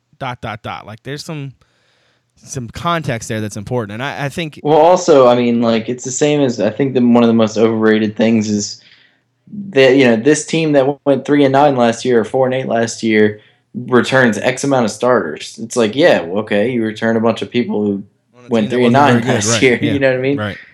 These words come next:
Speaker 2: So, like, I mean, they went four and eight with Matt Johns last year. So, uh, I mean, i-, is he really irreplaceable?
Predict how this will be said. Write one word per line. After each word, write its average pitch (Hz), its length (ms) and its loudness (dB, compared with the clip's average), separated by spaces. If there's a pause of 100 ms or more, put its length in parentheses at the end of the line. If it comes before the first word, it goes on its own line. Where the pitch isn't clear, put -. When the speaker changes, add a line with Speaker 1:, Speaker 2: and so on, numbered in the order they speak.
Speaker 2:
So, 127 220 0
like, 117 200 2
I 120 60 0
mean, 117 360 -4
they 117 120 -2
went 120 180 -4
four 127 200 -2
and 113 80 0
eight 117 100 2
with 104 140 -2
Matt 101 220 -10
Johns 104 320 -4
last 101 300 -6
year. 101 340 -2
So, 104 400 0 (560)
uh, 98 480 0
I - 80 -4
mean, 101 580 4 (720)
i-, 107 60 -2
is 110 280 0
he 113 320 0
really 101 440 4
irreplaceable? 113 880 0